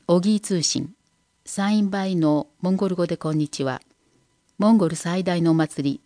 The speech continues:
ナーダム祭り。毎年七月十一日から三日間にわたって全国各地で盛大に行われます。モンゴル人は民族衣装を着て、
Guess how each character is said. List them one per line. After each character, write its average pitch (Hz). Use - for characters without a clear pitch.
ナ 202
ー -
ダ 190
ム 180
祭 160
り。 -
毎 196
年 175
七 -
月 220
十 202
一 196
日 190
か 147
ら 143
三 156
日 -
間 175
に 143
わ 135
た 139
っ 135
て -
全 214
国 151
各 -
地 -
で 131
盛 202
大 180
に 170
行 165
わ 151
れ 139
ま 131
す。 -
モ 190
ン 196
ゴ 196
ル 190
人 160
は 139
民 196
族 196
衣 190
装 143
を 127
着 -
て、 -